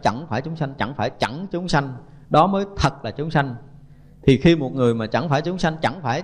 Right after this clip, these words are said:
chẳng chúng sanh đó đó, họ mới có thể hiểu câu nói hồi nãy là <laughs> Đức Phật nói rõ ràng, phải không? Nếu là chúng sanh đó thì sẽ hiểu.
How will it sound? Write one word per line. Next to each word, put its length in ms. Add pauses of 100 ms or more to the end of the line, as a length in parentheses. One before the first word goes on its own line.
chẳng 340
chúng 180
sanh 200
đó 220
đó, 300 (680)
họ 160
mới 240
có 80
thể 80
hiểu 320
câu 100
nói 140
hồi 80
nãy 240
là 160 (800)
<laughs> 0
Đức 200
Phật 100
nói 140
rõ 120
ràng, 240
phải 160
không? 100 (300)
Nếu 200
là 200
chúng 140
sanh 200
đó 180
thì 80
sẽ 140
hiểu. 280